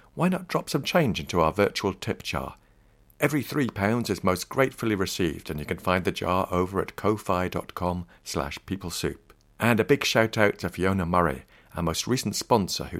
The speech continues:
did just that. Thanks so much for all your support and words of encouragement, Fiona. They are very much appreciated.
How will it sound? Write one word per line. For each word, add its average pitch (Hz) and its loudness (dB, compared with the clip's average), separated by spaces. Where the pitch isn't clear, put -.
did 92 0
just - -6
that. - -6
Thanks 123 -2
so 113 0
much 107 2
for 85 2
all 87 6
your 82 0
support 95 0
and 82 -4
words 90 -2
of 90 -4
encouragement, 87 -2
Fiona. - -6
They 92 -2
are 85 0
very 92 0
much - -4
appreciated. - -8